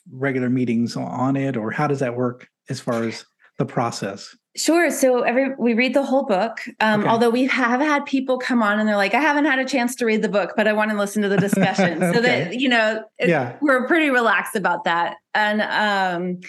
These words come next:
Speaker 2: it's really, um, like a free range conversation. Um, it's what people wanna talk about. And so I, I will go in advance and I'll, you know, I do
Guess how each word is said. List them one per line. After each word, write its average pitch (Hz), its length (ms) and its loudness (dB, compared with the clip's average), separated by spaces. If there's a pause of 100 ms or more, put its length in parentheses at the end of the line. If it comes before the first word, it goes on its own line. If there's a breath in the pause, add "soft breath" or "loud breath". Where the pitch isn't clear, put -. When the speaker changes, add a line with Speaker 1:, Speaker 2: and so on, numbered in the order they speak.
(340 loud breath)
Speaker 2:
it's 254 260 0
really, 285 680 2 (580 loud breath)
um, 202 720 2 (400)
like 220 280 0
a 220 60 4
free 226 500 0
range 208 600 2
conversation. 208 1080 0
Um, 190 540 2
it's 202 240 -2 (100)
what 196 200 0
people 220 300 -2
wanna 196 200 0
talk 202 280 0
about. 160 300 2
And 180 120 0
so 208 160 2
I, 208 400 2
I 233 160 2
will 226 260 2
go 202 540 0
in 214 120 0
advance 180 500 0
and 180 100 -2
I'll, 170 320 -2 (160)
you 180 160 0
know, 165 400 0 (280)
I 185 160 2
do 180 440 0